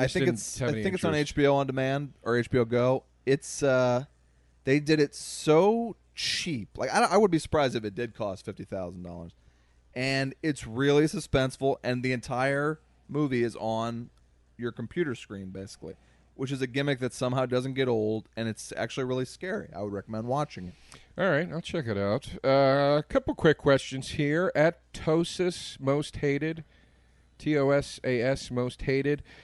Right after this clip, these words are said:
Speaker 1: he asks, uh, "What's your favorite Stephen King book or movie?" My fast answer to that, movie-wise,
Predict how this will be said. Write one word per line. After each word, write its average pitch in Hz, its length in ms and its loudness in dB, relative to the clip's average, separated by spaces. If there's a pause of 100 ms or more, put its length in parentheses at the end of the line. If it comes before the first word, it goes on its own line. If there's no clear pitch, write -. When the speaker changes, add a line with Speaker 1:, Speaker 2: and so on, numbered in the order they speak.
(160)
Speaker 1:
he 139 240 0
asks, 139 680 -2
uh, 120 380 2
"What's 120 300 -2
your 127 80 -4
favorite 123 440 0
Stephen 113 400 -6
King 127 300 -4
book 120 260 -2
or 110 60 -2
movie?" 160 580 2 (880)
My 127 160 0
fast 127 420 0
answer 123 300 -2
to 120 120 0
that, 120 360 2 (340)
movie-wise, 117 960 2